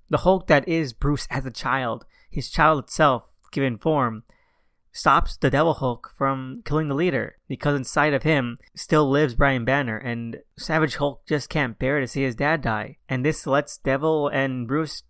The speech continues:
well, get completely destroyed and fucked up by the leader. And yeah, it's easy to be mad at Savage Hulk.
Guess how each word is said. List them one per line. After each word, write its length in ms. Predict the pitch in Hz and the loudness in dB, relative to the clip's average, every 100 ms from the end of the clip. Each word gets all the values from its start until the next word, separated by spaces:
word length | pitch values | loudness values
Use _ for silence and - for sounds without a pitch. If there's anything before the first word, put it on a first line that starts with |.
| - | -6
well, 200 | 131 135 | -4 -4
get 220 | - - | -4 -6
completely 440 | 156 139 170 175 170 | -6 -4 -4 -2 -2
destroyed 580 | 156 - 175 190 185 | -4 0 2 4 4
and 220 | 151 135 131 | 0 -2 -2
fucked 260 | 160 - | -4 -2
up 80 | 180 | -2
by 80 | 165 | -2
the 80 | 156 | 0
leader. 380 | 180 139 113 - | 0 -2 -2 -6
And 180 | 135 | -4
yeah, 200 | 139 120 | -4 -4
it's 200 | 107 135 | -8 -10
easy 180 | 175 165 | -8 -4
to 60 | 160 | -2
be 120 | 156 | -2
mad 260 | 127 135 123 | 0 -2 -2
at 80 | |
Savage 320 | - 127 113 117 | -2 -4 -4 -4
Hulk. 300 | 107 - | -6 -8